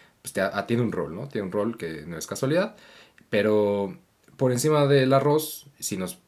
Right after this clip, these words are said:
fijamos en la geografía del archipiélago, las montañas, pues es eso, tienen un, un, un vínculo muy, muy importante, ¿no? Y este, digamos que han sido el asidero del misti-, del misticismo por mucho tiempo, al menos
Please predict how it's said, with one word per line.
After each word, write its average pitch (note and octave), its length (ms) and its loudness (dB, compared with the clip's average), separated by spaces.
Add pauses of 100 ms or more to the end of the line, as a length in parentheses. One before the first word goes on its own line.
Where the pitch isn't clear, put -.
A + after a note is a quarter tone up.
fijamos A2+ 360 -4
en G2 100 -2
la F2+ 80 -4
geografía F#2+ 420 -4
del G#2 100 -2
archipiélago, G#2+ 720 -6 (300)
las F2 180 -6
montañas, G2 380 -2
pues - 160 -6
es C#3+ 160 0
eso, A3+ 180 -2
tienen G#2+ 240 0
un, G#2+ 300 -4
un, G2 640 -8
un F#2+ 160 -12
vínculo F2+ 640 -8 (180)
muy, F2 880 -8 (140)
muy F2+ 200 -8
importante, E2+ 640 -8
¿no? F2+ 220 -10
Y D#2+ 260 -8
este, D#2 640 -12 (320)
digamos F2+ 220 -6
que D#2+ 200 -8
han D#2+ 120 -8
sido F#2 200 -4
el F2 80 -6
asidero E2 520 -10 (140)
del E2 260 -10
misti-, E2 480 -14
del F2 240 -6
misticismo F#2 800 -8
por F2 100 -14
mucho F2+ 220 -14
tiempo, F2+ 320 -8 (340)
al F2 140 -4
menos A#2+ 540 2